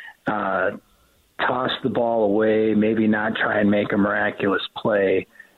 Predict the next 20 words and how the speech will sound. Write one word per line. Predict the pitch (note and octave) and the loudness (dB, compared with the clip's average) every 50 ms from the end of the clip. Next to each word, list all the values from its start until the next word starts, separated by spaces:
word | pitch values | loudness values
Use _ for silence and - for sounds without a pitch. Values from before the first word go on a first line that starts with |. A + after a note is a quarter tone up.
| _ _ - | _ _ -4
and, | A2 G#2 G2+ G2 F#2+ F#2 F#2+ | -2 0 0 0 0 0 0
uh, | G2 G2 G2 F#2+ | 0 0 0 0
live | G2 G2 A2 A2+ A2 G2+ - | 0 0 0 0 0 -2 -4
to | - A#2 - - - - | -4 -6 -4 -6 -4 0
see | A2 G#2 G#2 G2+ G2+ G2 F#2+ - - - - - - - | 0 2 4 4 4 2 2 0 -4 -8 -8 -8 -4 -4
second, | A#2+ G#2+ G2+ - A#2 G#2 G2 - | -2 -4 -2 -2 0 0 0 0
third, | - A2 G#2 G#2 G2 F#2+ | 0 0 0 0 0 0
or | F2+ - - | -2 -4 -2
fourth | - G#2+ G2 F#2 - _ | -2 0 0 -2 -2 _
down, | - G#2 G#2+ G#2+ G2+ G2+ F#2+ F2 | -4 -2 -2 -2 -2 0 0 0
and | F2 F#2 | 0 0
that | F#2 F#2 F#2 | 0 0 0
it's, | F#2 F2+ - - - - - | -2 -4 -6 -6 -6 -4 -4
it's | A2+ - - | -4 -4 -2
okay | B2 G#2+ - - - C3 A#2+ A2+ A2+ - - | -2 -2 -2 -2 -2 -2 -2 -2 -2 -2 -2
for | A2 G2+ | -2 -2
us | G2 F#2+ - - - | 0 -2 -4 -6 -2
to, | - G2 F2+ F2+ - _ - - - - - - _ _ - | -2 0 0 -2 -4 _ -20 -20 -18 -18 -18 -20 _ _ -6
to | - A#2+ | -2 0
not | G#2+ G#2+ G#2+ G#2+ G#2+ A2 A2+ | 0 0 0 0 -2 -4 -6